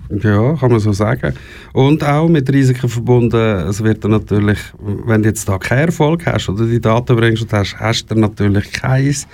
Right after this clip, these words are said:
äh, keine gute Vorlage gemacht für zukünftige Recherchen. Ähm, ja, ist halt schon ein schwieriges Terrain, wo dich da begeben. Wenn's, wenn's darum geht, dass du auch nachher dann noch willst beschäftigt <laughs> werden,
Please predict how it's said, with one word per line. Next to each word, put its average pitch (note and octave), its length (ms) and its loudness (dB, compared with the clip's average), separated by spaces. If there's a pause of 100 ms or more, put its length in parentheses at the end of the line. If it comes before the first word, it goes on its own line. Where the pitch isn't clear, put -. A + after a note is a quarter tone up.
(800)
äh, B2+ 420 4
keine D3 260 -2
gute E3 320 2
Vorlage D3 640 2
gemacht B2 300 2
für G#2+ 280 -2
zukünftige C3 960 0
Recherchen. A2 920 -2 (460)
Ähm, F#2 400 2
ja, A2+ 180 4
ist B2+ 120 2
halt G#2+ 200 0 (180)
schon D3 360 0
ein D#3+ 80 4
schwieriges - 540 0
Terrain, C3+ 340 2
wo C3+ 60 2
dich C3 160 0
da B2+ 160 0
begeben. B2+ 760 0
Wenn's, A2 460 2
wenn's A2 240 2
darum A2+ 140 4
geht, G#2+ 300 2
dass - 140 -6
du G#2+ 240 2 (460)
auch A2+ 120 0
nachher A#2 260 4
dann A#2+ 320 2
noch A2+ 140 4
willst A2 220 0
beschäftigt A2+ 760 0
<laughs> - 0 -
werden, C3 600 0